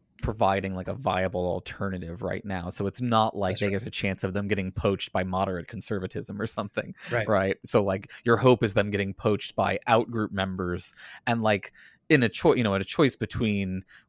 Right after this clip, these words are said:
Speaker 1: radicalizing further into your in-group versus, like, listening to an out-group member who's telling you that, like, so much of this was probably not true, that's, that's a very hard
Speaker 2: Right.
Speaker 1: psychological lift, it seems like.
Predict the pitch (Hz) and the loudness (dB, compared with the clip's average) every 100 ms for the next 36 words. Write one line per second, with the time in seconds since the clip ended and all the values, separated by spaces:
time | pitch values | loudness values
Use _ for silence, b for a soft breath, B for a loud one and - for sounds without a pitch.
0 | - 120 110 113 113 110 101 101 101 95 | -2 4 6 4 2 2 2 0 -2 -6
1 | - 110 104 104 98 98 95 92 90 101 | -2 2 2 2 0 0 -2 -2 -2 -4
2 | 101 98 92 95 - 107 98 - 101 92 | -4 -4 -6 -6 -10 -6 -4 -2 -2 -4
3 | - 95 90 - - B B _ _ _ | -6 -4 -4 -6 -12 B B _ _ _
4 | - 151 131 123 110 101 110 98 98 107 | -2 4 4 4 0 0 0 2 2 0
5 | 104 101 85 95 95 98 95 107 - - | 0 -2 -2 -2 0 0 0 -2 -6 -2
6 | 101 101 98 98 - 95 - - 101 95 | 0 0 -2 -2 -2 -4 -4 -2 -2 -2
7 | 95 101 101 98 - 104 95 - - 104 | -4 -6 -4 -6 -4 -4 -4 -6 -6 0
8 | 101 95 98 98 98 - - 160 110 98 | 0 0 -4 -4 -8 -8 0 4 4 0
9 | 92 B B B B 127 - 160 - 95 | -4 B B B B -4 4 4 4 0
10 | 92 117 104 95 95 101 92 104 - 98 | 2 4 6 4 2 2 2 0 -2 -2
11 | 101 95 98 104 92 92 101 90 - - | -2 -2 -4 -4 -6 -4 -2 -2 -6 -12
12 | - - 95 107 98 101 - | -12 -8 -10 -6 -6 -6 -8